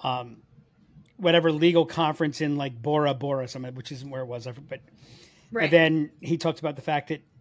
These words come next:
Speaker 1: "I need a new dictaphone. I need a dictaphone." I'm like, "Well, you have one." It's like, "It's broken." It's like, "What's wrong with it?" "It's stuck on record," which is, you know, not a
Speaker 2: Yeah.
Speaker 1: particularly good thing you wanna have lying around the White House. Then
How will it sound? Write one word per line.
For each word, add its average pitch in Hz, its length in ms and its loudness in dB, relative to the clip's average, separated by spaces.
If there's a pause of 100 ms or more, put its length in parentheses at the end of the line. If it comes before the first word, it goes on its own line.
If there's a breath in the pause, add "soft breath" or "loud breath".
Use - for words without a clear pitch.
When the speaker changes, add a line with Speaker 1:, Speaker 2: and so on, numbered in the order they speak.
(120)
Speaker 1:
"I 151 100 0
need 156 160 2
a 151 80 4
new 147 160 0
dictaphone. 143 600 -6
I 165 160 -2
need 170 160 6
a 156 40 2
dictaphone." 156 360 -2
I'm 120 80 -10
like, 123 100 -10
"Well, 139 80 -6
you 135 120 -4
have 165 180 4
one." 123 100 -10
It's 110 100 -16
like, 117 120 -14
"It's 117 100 -14
broken." 151 340 -4 (600 soft breath)
It's - 80 -20
like, 131 80 -6
"What's 143 120 -4
wrong 165 140 4
with 139 140 0
it?" 120 40 -6
"It's - 120 -12
stuck 160 180 2
on 165 140 6
record," 156 420 0 (240)
which 135 160 -8
is, 131 220 -6 (180)
you 151 100 -4
know, 123 140 -6 (300)
not 175 160 8
a - 20 2
Speaker 2:
Yeah. 214 80 -2
Speaker 1:
particularly 185 240 -2
good 170 160 0
thing 185 140 2
you 170 80 6
wanna 165 140 4
have 185 180 4
lying 143 240 -4
around 131 100 -4
the 127 60 -10
White 123 160 -10
House. 123 260 -10
Then 135 280 -6